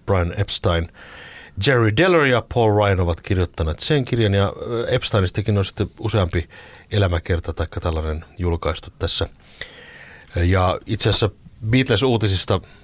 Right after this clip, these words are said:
jäi mainitsematta, että Brian Epsteinista on, ö, tekeillä elokuva, jonka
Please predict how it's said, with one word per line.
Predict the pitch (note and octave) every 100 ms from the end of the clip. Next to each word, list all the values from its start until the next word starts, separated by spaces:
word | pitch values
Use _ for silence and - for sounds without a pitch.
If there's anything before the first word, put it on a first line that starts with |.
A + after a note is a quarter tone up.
| - - - G#2+
jäi | F#2+
mainitsematta, | G2+ G2 F#2 F#2+ F2+ - - F2+
että | - F#2
Brian | F#2 G2 F#2
Epsteinista | F2 - F2+ E2 - -
on, | G2 F2 E2 E2 - - - - - - _ E2+
ö, | E2 E2
tekeillä | G2+ - F2+ F#2
elokuva, | C#3+ C3 F2 - E2 D2 - - - _ - - _ -
jonka | E2+ E2+ D#2+ D#2+